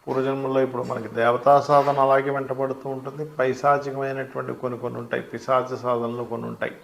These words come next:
ఈ కూర్చొని చేస్తుంటారు కొంతమంది, అలాంటి సాధనలు కూడా మిమ్మల్ని వెంటపడతాయి, గుర్తుపెట్టుకోండి.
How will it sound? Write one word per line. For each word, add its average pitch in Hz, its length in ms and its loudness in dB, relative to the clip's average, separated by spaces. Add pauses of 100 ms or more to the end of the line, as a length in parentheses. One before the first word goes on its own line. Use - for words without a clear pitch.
(600)
ఈ 123 320 -6 (160)
కూర్చొని 131 320 -6
చేస్తుంటారు 117 540 -4
కొంతమంది, 117 340 -10 (160)
అలాంటి 135 520 2
సాధనలు 135 460 2
కూడా 135 160 -4
మిమ్మల్ని 127 340 -6
వెంటపడతాయి, 117 520 -4
గుర్తుపెట్టుకోండి. - 560 -14